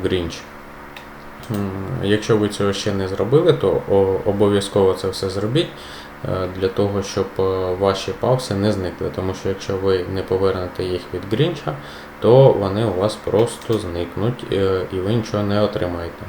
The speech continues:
Плюс не забувайте виконувати, е, всі ось ці завдання,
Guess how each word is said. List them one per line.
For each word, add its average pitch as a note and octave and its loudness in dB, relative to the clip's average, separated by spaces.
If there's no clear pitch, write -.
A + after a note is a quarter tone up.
Плюс C#3 6
не G#2+ 2
забувайте G#2 4
виконувати, F#2 2
е, F2+ 0
всі - -4
ось E2+ -4
ці - -8
завдання, E3 -2